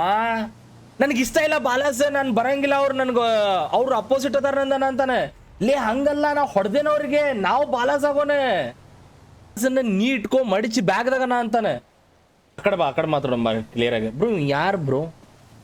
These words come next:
ನನಗೆ ಬಾಲಾಜ್ ಇಷ್ಟ ಇಲ್ಲ, ಜಾಯಿನ್ ಆಗಲ್ಲ, ಹ್ಮ್, ಏನೇನೋ ಹೇಳ ಅಂತಾನಲ್ಲ ಇವ. ಇವಂಗೇನೋ ಅವ್ರು ಬಾಲಾಜ್ ಅವ್ರು ಹೊಡೆದಿದ್ರಂತೆ. ನೀ ಮಾಡೋ ಕೆಲ್ಸಕ್ಕೆ ಎಲ್ಲರೂ ಹೊಡಿತಾರಲ್ಲೇ ನಿನಗೆ. ಪ್ರೆಸಿಡೆಂಟ್ ಕಿಲ್ ಮಾಡಿ ಇವ್ನ ಸಂಬಂಧ, ನಿನ್ ಸಂಬಂಧ ಕಾರ್ ಕಳು ಮಾಡೇನಿ ಇಲ್ಲೇ ನಿ-,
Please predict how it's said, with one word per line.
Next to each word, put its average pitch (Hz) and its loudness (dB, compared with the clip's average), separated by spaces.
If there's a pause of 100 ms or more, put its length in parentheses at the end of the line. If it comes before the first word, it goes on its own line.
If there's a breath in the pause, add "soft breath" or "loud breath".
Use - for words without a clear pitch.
(260)
ನನಗೆ 175 0
ಬಾಲಾಜ್ 175 0
ಇಷ್ಟ 185 -2
ಇಲ್ಲ, 180 2
ಜಾಯಿನ್ 170 0
ಆಗಲ್ಲ, 180 0
ಹ್ಮ್, 165 -8
ಏನೇನೋ 208 0
ಹೇಳ 220 2
ಅಂತಾನಲ್ಲ 214 0
ಇವ. 175 0
ಇವಂಗೇನೋ 180 0
ಅವ್ರು 208 0
ಬಾಲಾಜ್ 180 0
ಅವ್ರು 208 0
ಹೊಡೆದಿದ್ರಂತೆ. 175 -2 (200)
ನೀ 190 0
ಮಾಡೋ 202 0
ಕೆಲ್ಸಕ್ಕೆ 226 -2
ಎಲ್ಲರೂ 208 0
ಹೊಡಿತಾರಲ್ಲೇ 220 0
ನಿನಗೆ. 175 -2 (840)
ಪ್ರೆಸಿಡೆಂಟ್ 175 -2
ಕಿಲ್ 208 -2
ಮಾಡಿ 196 0
ಇವ್ನ 190 0
ಸಂಬಂಧ, 180 0 (520)
ನಿನ್ 180 0
ಸಂಬಂಧ 190 0
ಕಾರ್ 220 -2
ಕಳು 240 0
ಮಾಡೇನಿ 190 0
ಇಲ್ಲೇ 233 0
ನಿ-, 226 -4